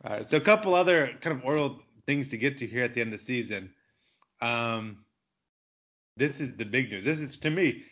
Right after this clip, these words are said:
this is the two thousand nineteen Orioles, the biggest news coming to the Orioles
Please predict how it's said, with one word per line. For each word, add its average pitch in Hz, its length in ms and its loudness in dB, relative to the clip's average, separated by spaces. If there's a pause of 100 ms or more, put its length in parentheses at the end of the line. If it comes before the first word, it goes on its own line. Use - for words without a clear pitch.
this 156 240 -4
is 120 220 -4
the 123 120 -4 (100)
two 175 240 -6
thousand 123 720 0 (260)
nineteen 131 380 -2
Orioles, 117 280 -2
the 113 60 -8
biggest 139 420 0
news 123 320 0
coming 120 160 -6
to 113 40 -2
the - 40 0
Orioles 107 220 -4